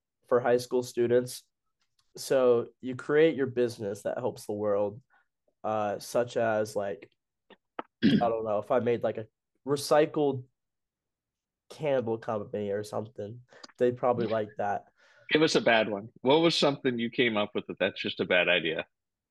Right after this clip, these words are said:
Speaker 2: Or somebody
Speaker 1: Um,
Speaker 2: else?
Speaker 1: a lot of people make mental health apps. There's already,
Speaker 2: Yeah.
Speaker 1: like,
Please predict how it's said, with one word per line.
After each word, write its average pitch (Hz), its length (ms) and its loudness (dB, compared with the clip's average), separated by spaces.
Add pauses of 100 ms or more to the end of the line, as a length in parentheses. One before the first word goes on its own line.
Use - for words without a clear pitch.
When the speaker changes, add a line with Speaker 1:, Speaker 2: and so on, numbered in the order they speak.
Speaker 2:
Or 127 100 6
somebody 170 380 10
Speaker 1:
Um, 160 120 6
Speaker 2:
else? 160 360 -6 (1700)
Speaker 1:
a 170 60 6
lot 175 220 8
of 208 60 6
people 208 200 0
make 165 240 4
mental 135 280 -2
health 123 260 2
apps. 131 480 -2 (220)
There's 143 220 2
already, 143 300 6
Speaker 2:
Yeah. 131 80 2
Speaker 1:
like, 120 140 -2